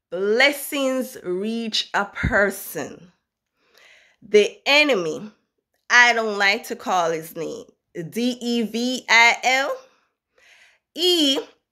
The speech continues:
or should I say S A T A N? Yes, I prefer say Jesus Christ than to call the enemy's name. So the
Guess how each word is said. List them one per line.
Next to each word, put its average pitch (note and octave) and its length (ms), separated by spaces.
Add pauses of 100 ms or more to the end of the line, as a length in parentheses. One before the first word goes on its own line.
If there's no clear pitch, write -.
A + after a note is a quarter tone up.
(1160)
or B3+ 220
should C4 180
I B3+ 140
say A3+ 440 (280)
S C4 300
A G#3 180
T B3+ 280
A A3+ 220
N? A#3+ 320 (760)
Yes, F3 280
I G3 140
prefer A#3 280
say G3 200
Jesus G#3 420
Christ F#3+ 240
than F3+ 160
to E3 120
call A#3 540
the - 160
enemy's F#3 320
name. D#3 240 (460)
So - 500
the A3+ 160